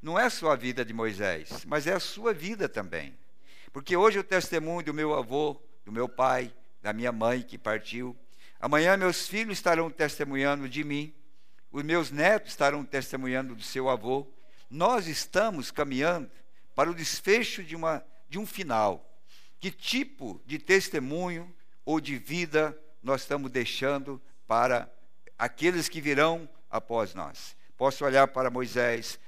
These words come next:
para Abraão, posso olhar para Jacó, e tantos homens nós poderemos olhar e ver a importância que esses homens deixaram na história para inspirar a nossa vida no presente,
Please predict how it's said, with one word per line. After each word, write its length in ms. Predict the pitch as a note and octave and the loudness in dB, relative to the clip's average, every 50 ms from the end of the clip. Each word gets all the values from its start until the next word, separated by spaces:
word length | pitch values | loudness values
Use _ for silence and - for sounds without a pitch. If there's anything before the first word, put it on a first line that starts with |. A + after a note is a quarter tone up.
| - - - | -12 -10 -2
para 200 | - A2+ A#2+ B2 | 0 2 4 4
Abraão, 520 | A#2+ B2+ B2+ B2 A#2+ B2 C3 C3 C3 A#2 - - - - - - - - | 4 6 6 6 6 6 4 4 2 -2 -8 -10 -12 -12 -12 -12 -10 -2
posso 260 | A2 C3+ C#3+ - - | 0 0 0 2 0
olhar 220 | C#3+ C#3+ C#3+ C#3+ - | 4 6 6 6 6
para 260 | - C3+ C3+ C3 B2+ | 4 2 2 2 2
Jacó, 640 | B2 C#3 C3 - - - C3+ C#3 C#3 C3 B2 B2+ - - - - - | 2 0 -2 -2 -2 0 2 4 4 2 2 -2 -6 -10 -10 -10 -8
e 100 | - F3 | -8 -8
tantos 580 | - - - - A3 B3 B3 - - D#3+ A#2+ B2+ | -8 -6 2 4 4 4 4 2 -4 -8 -2 4
homens 320 | D#3+ E3+ E3+ E3+ D#3 C3+ | 6 6 6 6 4 0
nós 180 | C3 C#3+ C#3 - | 0 0 -2 -2
poderemos 640 | - D3 C#3 B2+ C3 C3 C3+ C#3 C3+ B2 A2+ - - - - - - | -2 -4 -2 0 2 2 2 0 0 -4 -6 -8 -10 -10 -12 -8 -4
olhar 480 | A2+ A#2 A2+ A#2 B2+ C#3+ E3 E3+ E3 - - - - - - - - | -4 -2 2 4 6 6 6 4 2 -4 -10 -12 -12 -12 -12 -10 -10
e 80 | F3 | -8
ver 600 | D#3 A#2 C#3+ D#3+ D#3+ C3+ G2+ - - - - - - - - | -6 2 4 6 6 6 4 2 -4 -12 -12 -12 -10 2 4
a 100 | C3 D#3 | 6 6
importância 1300 | G3 G#3+ G3+ - - F3 D3 B2 - - - - F3 F#3+ F#3+ F3+ C#3+ - - - - - - - - - - - - - - - - | 6 2 -2 -2 2 2 2 2 0 -6 -6 -4 -2 -2 -2 -2 -4 -6 -8 -8 -10 -10 -10 -10 -12 -12 -12 -12 -12 -12 -12 -12 -6
que 120 | - C#3 D#3+ | 2 4 6
esses 300 | F#3 F3 - D#3+ C3 C#3 | 6 6 4 0 -2 -2
homens 240 | D3+ D3+ D3 C#3+ | 0 0 0 -2
deixaram 540 | C3+ C#3+ B2+ - - - D#3 F3+ G3 G3 F#3+ | -2 -2 -2 -2 0 4 6 6 6 6 4
na 120 | E3+ E3 D#3+ | 0 0 0
história 600 | D3 - - - C3 A#2+ B2 A2+ G2+ F#2+ F2+ - - - - - - - - | 0 -4 -4 -2 0 0 0 0 0 -4 -6 -8 -10 -12 -12 -12 -12 -2 2
para 200 | A2+ B2 C3+ D#3 | 4 6 6 6
inspirar 760 | F3+ F#3+ - - - - G3 E3 C3+ B2 B2 B2 B2+ C3 - - - - - - - | 4 2 0 -4 -4 -6 0 4 6 6 6 6 4 2 -4 -10 -12 -12 -12 -10 -4
a 100 | - G#2+ | -4 -2
nossa 360 | A#2 B2 B2+ B2+ - - - G#2+ | 0 0 0 0 -2 -4 -6 -8
vida 440 | F#2 F#2+ A2+ B2 A#2 A2 A2 A2 | -6 -6 -6 -6 -2 -2 -2 -2
no 240 | - G2 B2 D#3 F3+ | -2 -4 -6 -8 -6
presente, 760 | - - C3 B2 G2+ F2 - G#2+ A2+ A#2 A2 - - - - | -6 -4 -4 -4 -4 -2 0 0 0 0 -2 -6 -10 -12 -12